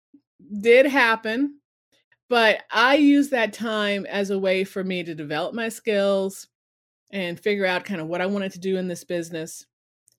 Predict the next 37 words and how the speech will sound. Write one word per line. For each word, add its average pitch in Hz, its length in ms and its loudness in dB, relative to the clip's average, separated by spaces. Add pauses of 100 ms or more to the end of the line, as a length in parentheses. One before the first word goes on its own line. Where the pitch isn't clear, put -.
And, 170 440 0
um, 160 460 -2 (460)
and 180 120 -4
I, 170 240 0
I 175 100 -4
moved 190 340 0
on 196 320 4
after, 185 720 -2 (460)
oh, 311 180 8
about 226 300 4
two 285 160 2
years 226 640 4
to 190 600 -2
a - 60 -10
bigger 269 320 2
news 240 280 0
outlet. 208 640 0
And 185 160 -8
then 185 140 -2
I 180 100 -6
kind 190 220 -6
of 175 60 -6
moved 170 200 -8
around 196 360 -2
and 196 120 -6
tried 165 180 -4
to 160 80 -8
get 165 160 -8
more 196 220 -4
opportunities. 190 1000 -4 (600)
And, 196 340 2
um, 175 400 -2 (360)
and 202 140 -2
then 196 200 -2
j-, - 180 -8
just 233 220 -8
got, 196 220 0